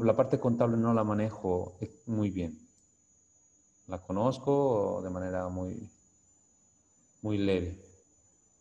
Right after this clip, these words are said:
Yo prefiero manejarme así, a veces con mis cuadros, con esto. Pero, insisto, si ustedes aman-,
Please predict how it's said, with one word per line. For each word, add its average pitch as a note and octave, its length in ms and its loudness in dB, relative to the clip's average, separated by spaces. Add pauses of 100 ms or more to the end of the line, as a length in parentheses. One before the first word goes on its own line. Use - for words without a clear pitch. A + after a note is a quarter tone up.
(400)
Yo A#2+ 220 4
prefiero A#2 300 0
manejarme G2+ 480 0
así, G2 260 -4
a F2+ 100 -4
veces F#2+ 280 -4
con F#2 180 -4
mis F#2 140 -6
cuadros, G2+ 520 4
con F#2 140 -10
esto. F2 180 -12 (120)
Pero, B2+ 500 2 (160)
insisto, G#2 500 -4
si G#2 420 -14
ustedes G#2 540 -2
aman-, G2+ 460 -8